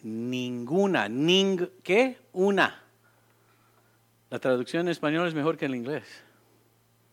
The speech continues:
Porque no dice, "There is no one condemnation", dice, "no condemnation". En este caso,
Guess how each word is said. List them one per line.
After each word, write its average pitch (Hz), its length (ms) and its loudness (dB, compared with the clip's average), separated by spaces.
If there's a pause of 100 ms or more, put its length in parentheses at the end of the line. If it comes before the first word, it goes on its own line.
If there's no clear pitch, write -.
(560)
Porque 117 220 -8
no 127 160 -2
dice, 127 340 -2
"There 113 280 -2
is 98 80 -8
no 120 180 -4
one 113 540 2
condemnation", 101 720 -12
dice, 110 260 -10
"no 120 420 -4
condemnation". 95 720 -12 (1300)
En 120 120 -4
este 151 240 0
caso, 196 460 4